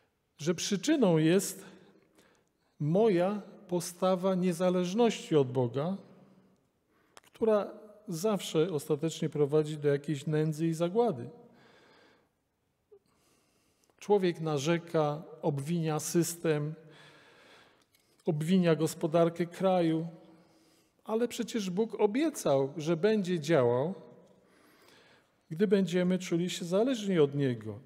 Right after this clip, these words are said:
i przeprowadzi nas zwycięsko przez, przez wszystko, niezależnie od sytuacji. Y, gdy Mu zaufamy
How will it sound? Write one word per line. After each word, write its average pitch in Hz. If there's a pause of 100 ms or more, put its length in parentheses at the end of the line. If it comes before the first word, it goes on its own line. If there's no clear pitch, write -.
i 233
przeprowadzi 262
nas 190
zwycięsko 220
przez, 170 (360)
przez 240
wszystko, - (440)
niezależnie 180
od 185
sytuacji. 180 (1800)
Y, 170
gdy 165
Mu 233
zaufamy 202